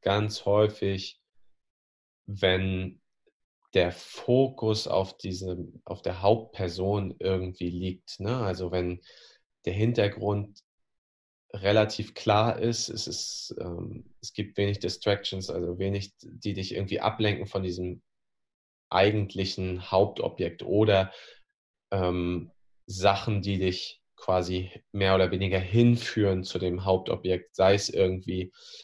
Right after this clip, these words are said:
Menschen, die, die dem, dem Hauptobjekt einen Rahmen geben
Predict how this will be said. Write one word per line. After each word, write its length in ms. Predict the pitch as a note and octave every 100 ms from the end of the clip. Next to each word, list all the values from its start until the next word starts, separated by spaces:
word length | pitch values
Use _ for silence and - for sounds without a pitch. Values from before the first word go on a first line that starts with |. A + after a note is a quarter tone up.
| - _ _ _
Menschen, 540 | G2 G#2 A#2 - G#2+
die, 560 | G2+ G2+ G2+ G2 - - _ _ -
die 260 | G2 G#2
dem, 400 | F#2+ G2 F#2+ F#2+ _ _
dem 220 | G2 F2+ F#2+
Hauptobjekt 600 | G#2+ - F#2+ F#2 - G2
einen 180 | F#2
Rahmen 540 | F#2 G2 G2+ A2 G#2+ G#2+
geben 760 | G#2 G2+ G2 G2 G2 G2 G#2+